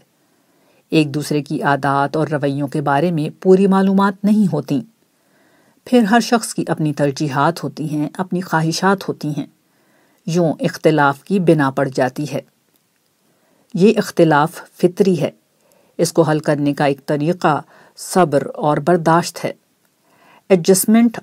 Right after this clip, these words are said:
اور عفو درگزر کا راستہ ہے، مگر لوگ اس حل کی طرف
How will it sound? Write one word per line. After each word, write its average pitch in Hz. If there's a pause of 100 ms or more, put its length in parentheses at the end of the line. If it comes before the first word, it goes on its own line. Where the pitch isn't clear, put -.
اور 175
عفو 180
درگزر 160
کا 190
راستہ 156
ہے، 160 (720)
مگر 190
لوگ 151 (100)
اس 160 (100)
حل 147
کی 151
طرف 151